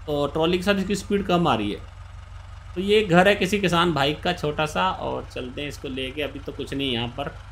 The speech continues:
गियर चेंज करके स्पीड बढ़ाता हूँ, चालीस, बयालीस। भाई देखते हैं ट्रैक्टर की टोटल स्पीड, पचास, ओ भाई बावन। गियर लगाते हैं तीसरा,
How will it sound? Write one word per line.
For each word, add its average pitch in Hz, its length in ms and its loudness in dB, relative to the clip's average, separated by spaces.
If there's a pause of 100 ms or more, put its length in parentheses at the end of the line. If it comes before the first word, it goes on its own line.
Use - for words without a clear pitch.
(1500)
गियर 143 180 -2
चेंज 143 220 -2
करके 143 220 -2
स्पीड 151 260 -4
बढ़ाता 135 320 2
हूँ, 175 160 -2 (1120)
चालीस, 143 400 0
बयालीस। 151 560 2
भाई 151 140 2
देखते 175 240 0
हैं 180 80 4
ट्रैक्टर 170 260 0
की 180 120 0
टोटल 170 240 0
स्पीड, 180 360 -2
पचास, 165 540 2
ओ 180 80 -6 (140)
भाई 101 200 -2 (720)
बावन। 165 360 0 (220)
गियर 139 180 -2
लगाते 143 360 -2
हैं 151 100 -4
तीसरा, 170 400 -2